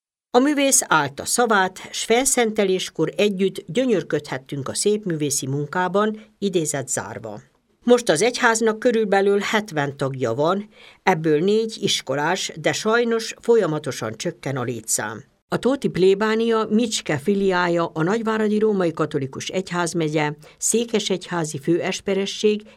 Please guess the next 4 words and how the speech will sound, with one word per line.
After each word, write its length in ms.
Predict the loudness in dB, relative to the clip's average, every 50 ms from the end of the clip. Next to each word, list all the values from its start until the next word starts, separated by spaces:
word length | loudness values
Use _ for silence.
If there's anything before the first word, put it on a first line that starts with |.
| _ _
Érmelléki 720 | 0 0 2 2 2 0 0 0 0 -2 -2 -2 -6 -4
Esperesi 720 | -4 -4 -6 -6 -4 -4 -4 -2 -2 -2 -4 -4 -6 -6 -6
kerülethez 600 | -4 -2 -2 0 0 -2 -2 -4 -4 -6 -8 -8 -8
tartozik. 760 | -8 -8 -8 -8 -10 -10 -10 -10 -8 -8 -10 -10 -12 -18 -20